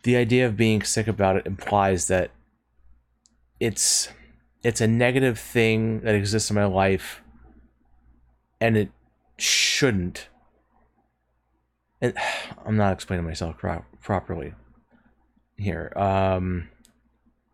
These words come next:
it's a part of who I am, and instead of cursing it and just you know, being upset by it,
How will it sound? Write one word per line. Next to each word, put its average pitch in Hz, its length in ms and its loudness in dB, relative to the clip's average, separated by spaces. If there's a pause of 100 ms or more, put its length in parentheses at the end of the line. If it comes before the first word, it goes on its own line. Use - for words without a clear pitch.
(480)
it's 123 140 -2
a 131 60 0
part 175 400 0
of 156 100 0
who 143 160 0
I 120 100 4
am, 90 380 0 (500)
and 120 80 0
instead 131 240 2
of 143 120 -4
cursing 143 480 2
it 113 260 2 (340)
and 117 220 2
just 113 480 2 (320)
you 117 60 2
know, 110 80 4
being 117 320 2
upset 110 320 -2
by 101 160 4
it, 95 180 0